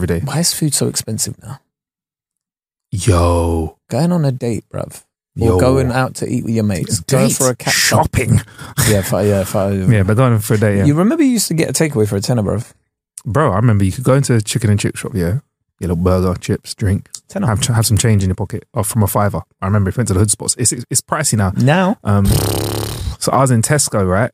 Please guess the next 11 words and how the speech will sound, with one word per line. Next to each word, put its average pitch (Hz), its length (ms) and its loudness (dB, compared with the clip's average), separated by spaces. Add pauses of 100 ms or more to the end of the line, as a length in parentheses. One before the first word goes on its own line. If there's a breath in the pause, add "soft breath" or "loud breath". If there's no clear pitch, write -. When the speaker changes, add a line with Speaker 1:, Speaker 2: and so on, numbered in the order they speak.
Speaker 1:
the - 80 -6
other 98 120 -2
day. 101 300 -2 (1080)
A 120 140 2
local 110 340 2
Tesco, 98 580 -2
and 95 320 0 (200)
I 107 60 -8
saw 110 280 0
two. 113 500 2 (1600 loud breath)
Listen, 107 340 0